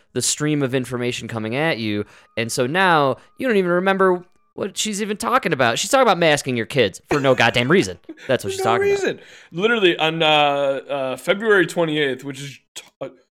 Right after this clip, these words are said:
Speaker 2: a one hundred percent just totally arbitrary date that J-,
Speaker 1: <laughs>
Speaker 2: J-,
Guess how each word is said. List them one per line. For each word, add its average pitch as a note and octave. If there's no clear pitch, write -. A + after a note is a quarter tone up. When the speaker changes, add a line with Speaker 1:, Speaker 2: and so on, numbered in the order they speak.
Speaker 2:
a C3
one C#3
hundred G#3
percent E3
just C#3+
totally D#3
arbitrary B2+
date A2
that -
J-, E3+
Speaker 1:
<laughs> D#4
Speaker 2:
J-, C4+